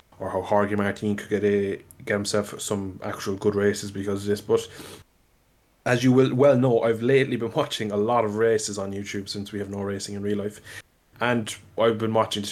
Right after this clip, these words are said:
thousand four, two thousand five, two thousand seven season. The racing back then was just so much closer and better for the most part.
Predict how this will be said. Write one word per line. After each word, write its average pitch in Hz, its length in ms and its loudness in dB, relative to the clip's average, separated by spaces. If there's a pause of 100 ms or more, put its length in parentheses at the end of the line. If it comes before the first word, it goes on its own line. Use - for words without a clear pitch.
thousand 104 160 -2
four, 113 240 2
two 107 120 -6
thousand 101 120 -6
five, 110 360 2
two 107 100 -6
thousand 101 160 -8
seven 110 320 0
season. 107 380 -6
The 113 60 -4
racing 131 360 0
back 104 180 0
then 104 140 0
was 98 100 -6
just - 140 -8
so 120 160 -2
much 110 180 -4
closer 113 380 2
and 101 120 -6
better 107 200 0
for 107 100 -12
the 104 60 -6
most 104 300 -2
part. 104 260 -4